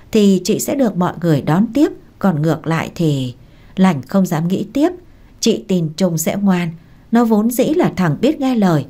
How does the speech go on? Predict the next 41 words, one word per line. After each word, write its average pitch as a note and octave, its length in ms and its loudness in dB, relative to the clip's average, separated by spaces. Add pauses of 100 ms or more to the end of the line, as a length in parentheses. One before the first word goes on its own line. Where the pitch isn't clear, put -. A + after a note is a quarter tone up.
(340)
bởi F#3+ 120 2
vì E3+ 260 -2
lúc B3+ 280 0
trước D#4+ 260 -4
do G#3 120 0 (100)
thiếu E3+ 240 0
thốn G3 240 2 (300)
mới C#4+ 80 0
sinh G3+ 260 2
ra G3+ 240 2
trộm A3 260 0
cắp E4+ 200 -2
vặt, F3+ 220 0 (460)
bởi G#3 120 -2
vì F#3 260 2
không D4 220 -4
có D#4+ 140 0
cha C4 260 -2
ở G3 240 2
cạnh E3 220 -4
nên F3 220 -2
tự G3 160 0
ái, A3+ 400 -2 (320)
hễ A3+ 120 2
ai G#3 220 0
nói F3+ 220 0
động C#4 260 0
đến F#3+ 260 2 (280)
là G3 180 4
xem D4 260 -2
như C#4 100 -2
người A3+ 240 0
ta F#3 200 0
xúc D#4 260 0
phạm F3 280 -2
mình. E3 200 2 (520)
Lành F3 360 2
bỗng F3+ 220 -4
nhiên B3+ 180 0
thấy C4+ 120 0
buồn F#3+ 240 2